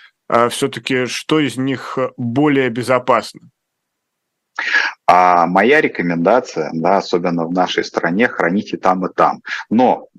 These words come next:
Speaker 2: а, не в одном месте. То есть, если вы храните на диске, не храните этот диск дома. Если завтра к вам домой придут, ну, не знаю, на вашего там, э, начальника тоже кто-нибудь закажет его, чтобы пришли, его арестовали и посадили,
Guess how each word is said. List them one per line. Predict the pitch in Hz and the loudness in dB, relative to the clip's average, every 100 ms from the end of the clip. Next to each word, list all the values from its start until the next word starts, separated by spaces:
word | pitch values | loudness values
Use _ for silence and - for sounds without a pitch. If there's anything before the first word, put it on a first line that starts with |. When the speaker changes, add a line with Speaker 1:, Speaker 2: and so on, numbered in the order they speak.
| - | -2
Speaker 2:
а, | 82 85 87 85 82 50 - 50 - | 2 4 4 4 2 2 0 -2 -4
не | 95 110 | -2 0
в | 120 | 0
одном | 131 175 156 | 0 0 0
месте. | 104 - - - - | 0 -4 -10 -16 -8
То | - 85 | -2 -2
есть, | - | 0
если | 101 - 104 | -2 0 0
вы | 98 | 0
храните | 101 107 107 - | 0 0 0 -2
на | 95 | -4
диске, | 95 139 233 - - 87 | -4 -4 -4 -4 -6 -4
не | - 131 | -2 -2
храните | 135 160 220 220 147 | 0 0 0 -2 -4
этот | 123 110 | -4 -4
диск | 139 113 | -6 -6
дома. | 104 107 80 80 | 0 2 2 -2
Если | 113 - | -2 -2
завтра | 117 131 - 104 | 2 2 2 -4
к | - | 0
вам | 104 95 | 2 2
домой | 104 117 101 | 2 2 0
придут, | - 110 131 277 - _ - - - | -4 -4 -2 -4 -8 _ -20 -18 -4
ну, | 427 | -2
не | 233 139 | 0 0
знаю, | 127 113 87 | 2 2 2
на | 98 | 2
вашего | 113 - - 90 | 2 2 -2 -4
там, | 90 82 82 80 82 82 | -4 -4 -4 -4 -4 -4
э, | 80 - - - | -4 -8 -12 -4
начальника | 104 120 - 120 95 87 - | 0 2 4 4 4 0 2
тоже | 110 95 | 4 2
кто-нибудь | - 90 82 82 | 0 0 0 0
закажет | 98 - 160 147 - | 0 2 2 2 -2
его, | 95 82 | -4 -4
чтобы | - 82 85 | -4 -6 -8
пришли, | - 87 - 127 | -4 -4 -2 0
его | 123 87 | 0 0
арестовали | 85 - 92 101 85 80 | -2 0 2 4 2 -2
и | |
посадили, | - - 101 92 82 80 | -6 -2 -2 -2 -6 -6